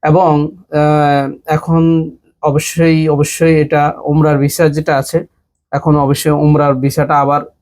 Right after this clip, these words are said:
সহজ করে দেওয়া হয়েছে। উমরা ভিসা আপনার এখন চাইলে ফ্যামিলিকে আপনি, আহ, আঠারো এপ্রিলের আগ পর্যন্ত যে সময়টা আছে, এই সময়ের ভিতরে অর্থাৎ, আহ, ষাট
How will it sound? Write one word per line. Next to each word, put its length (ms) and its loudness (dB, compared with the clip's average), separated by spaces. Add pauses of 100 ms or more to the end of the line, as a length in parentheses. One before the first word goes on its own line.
(140)
সহজ 300 -2
করে 200 -2
দেওয়া 180 0
হয়েছে। 240 -2
উমরা 280 0
ভিসা 220 -4
আপনার 240 -4
এখন 240 -4
চাইলে 240 -2
ফ্যামিলিকে 420 -4
আপনি, 240 -4 (560)
আহ, 260 2 (100)
আঠারো 220 2
এপ্রিলের 520 2
আগ 240 0
পর্যন্ত 360 0
যে 160 -4
সময়টা 400 -4
আছে, 220 -6 (400)
এই 120 2
সময়ের 340 2
ভিতরে 460 0 (120)
অর্থাৎ, 320 -2
আহ, 460 -4
ষাট 200 -4